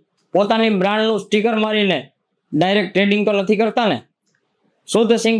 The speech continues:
તેલની પસંદગી કરવા માટે મિત્રો આ પાંચ બાબતોને ખાસ તપાસવી ખૂબ જ જરૂરી છે. લાઈવ અને પાછલા ત્રીસ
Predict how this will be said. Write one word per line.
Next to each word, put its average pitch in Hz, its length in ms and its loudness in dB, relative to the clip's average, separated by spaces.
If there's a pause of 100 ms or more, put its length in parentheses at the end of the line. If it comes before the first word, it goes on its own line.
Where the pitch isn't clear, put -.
તેલની 226 960 -2
પસંદગી 226 400 0
કરવા 226 340 -2
માટે 214 280 -2
મિત્રો 226 200 0 (220)
આ 202 60 0 (160)
પાંચ 208 260 0
બાબતોને 208 520 0 (180)
ખાસ 214 280 -2
તપાસવી 190 480 0
ખૂબ 190 180 2
જ 175 140 0
જરૂરી 143 380 2
છે. 113 80 -2 (360)
લાઈવ 185 320 2 (340)
અને 214 200 2 (280)
પાછલા 196 380 0 (120)
ત્રીસ 202 200 0